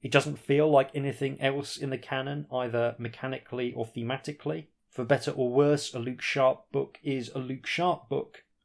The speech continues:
And the poison is genuinely well handled to create tension and to encourage the player to try and find ways of avoiding fights.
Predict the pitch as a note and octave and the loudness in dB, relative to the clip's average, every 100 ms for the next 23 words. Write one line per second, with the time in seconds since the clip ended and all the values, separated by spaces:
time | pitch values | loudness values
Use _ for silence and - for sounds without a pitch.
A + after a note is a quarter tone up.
0 | _ _ D3+ D#3+ D#3+ - - F#3+ G3 C#3+ | _ _ 0 2 0 -2 4 6 6 2
1 | C#3 C#3 C3 B2 C#3+ D3 C#3+ C#3+ C#3 C3+ | 0 -2 -6 -2 4 6 6 2 0 -2
2 | C3 B2+ C3 B2 - B2 B2+ A#2 G#2+ G#2 | 0 6 8 6 2 -6 -2 0 0 -2
3 | - - A#2 A#2 - - A#2 A2 - A#2 | -12 -4 0 0 -2 -4 -4 -2 -2 -2
4 | A2+ _ _ B2 B2 B2 A2+ - - C3 | -2 _ _ -4 -2 -4 -8 -12 -8 -6
5 | A#2 - C3 A#2+ A#2+ A2+ B2 A#2 A#2 - | -6 2 2 2 -4 2 4 4 0 -2
6 | A#2+ A#2 - A#2+ A2+ A#2 A#2 A2+ A2+ B2 | -2 -2 0 0 2 2 2 0 0 0
7 | A#2+ A2+ - E3+ C#3 - - - | 0 -4 -2 -2 -2 -4 -14 -14